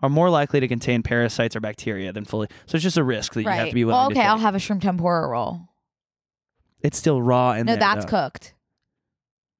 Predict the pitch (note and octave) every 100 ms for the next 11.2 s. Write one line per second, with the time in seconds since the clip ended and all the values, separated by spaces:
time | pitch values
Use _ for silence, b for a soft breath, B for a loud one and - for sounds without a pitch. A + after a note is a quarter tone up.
0 | _ D3+ C#3+ - D3+ - D3 C#3+ B2 C#3
1 | C3 C3 B2+ A#2+ A#2 B2+ A#2+ A#2+ _ G#3
2 | C4 B3 F#3+ A#2+ G2 - A3 A3+ A3+ G#3
3 | C#4+ F#3+ E2 - C#3+ A#2+ - - F#3+ A3+
4 | G#3+ F#3 - G#3 - - - - _ _
5 | _ _ _ _ D#3 - D3+ - A3 A3
6 | E3+ G#3+ G#3+ D3+ F#3 D3+ D#3+ G#2 - -
7 | _ _ _ _ _ - C#3+ - D#3 B2
8 | A#2+ - - A3 F#3+ G#3 G3 A#3 D#4 D#3
9 | C#3+ F3 C#3+ A2+ A3 A3 A3+ B3 G3 E3+
10 | D3 D#3 D#3 - - D4+ D#3 D3+ C#3+ F3
11 | C#3